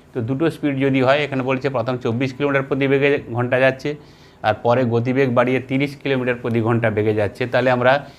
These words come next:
এ into বি মানে কি? দুটো স্পিডকে আমরা গুণ করব এবং নিচে কি করব? এ মাইনাস বি মানে যে দুটো স্পিড আছে তাদের মধ্যে পার্থক্য যেটা, সেটা দিয়ে আমরা ভাগ করব। তো চব্বিশ এবং তিরিশ এদের মধ্যে পার্থক্য কত? না, ছয় হবে।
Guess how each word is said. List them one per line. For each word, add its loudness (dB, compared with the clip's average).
এ 2
into 0
বি 2
মানে 0
কি? 0
দুটো -2
স্পিডকে -4
আমরা 2
গুণ 0
করব 0
এবং 2
নিচে 2
কি 0
করব? 0
এ 0
মাইনাস 2
বি -2
মানে 0
যে 2
দুটো 0
স্পিড 0
আছে 0
তাদের 0
মধ্যে 0
পার্থক্য 0
যেটা, -2
সেটা -2
দিয়ে -2
আমরা 2
ভাগ 0
করব। -4
তো -4
চব্বিশ 0
এবং 2
তিরিশ 2
এদের 0
মধ্যে 0
পার্থক্য -2
কত? -2
না, 0
ছয় 2
হবে। 0